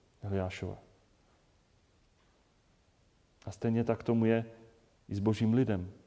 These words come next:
A věřím, že i dnes. Skrze ten tichý hlas, který slyší od Boha, je veden člověk do bázně. A je pak veden, aby opustil modloslužbu, uctívání nějakých svých bálů,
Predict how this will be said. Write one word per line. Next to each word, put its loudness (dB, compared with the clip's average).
A -10
věřím, 0
že -2
i -2
dnes. -4
Skrze -4
ten 0
tichý 0
hlas, 2
který -2
slyší -2
od 2
Boha, 4
je 2
veden 4
člověk 2
do 2
bázně. 2
A 2
je 4
pak 0
veden, 4
aby 2
opustil -2
modloslužbu, 0
uctívání -2
nějakých -4
svých -2
bálů, 0